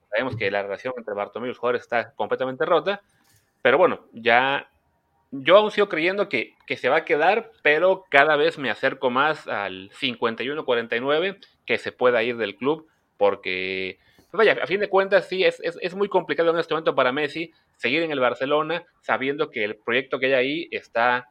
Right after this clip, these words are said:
está roto y que además, eh, pues va a ser muy complicado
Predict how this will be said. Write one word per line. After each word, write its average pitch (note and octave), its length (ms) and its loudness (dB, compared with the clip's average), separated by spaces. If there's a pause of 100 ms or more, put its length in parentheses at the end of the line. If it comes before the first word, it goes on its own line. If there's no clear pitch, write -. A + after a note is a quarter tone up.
(140)
está C3+ 260 4
roto F3 540 4
y B2 160 -8
que A2 100 -4
además, G#2+ 420 -2
eh, G#2 380 -4
pues G#2+ 120 -8 (160)
va A#2 60 10
a B2 100 6
ser D#3+ 140 -2
muy D3+ 180 -4
complicado C3+ 680 0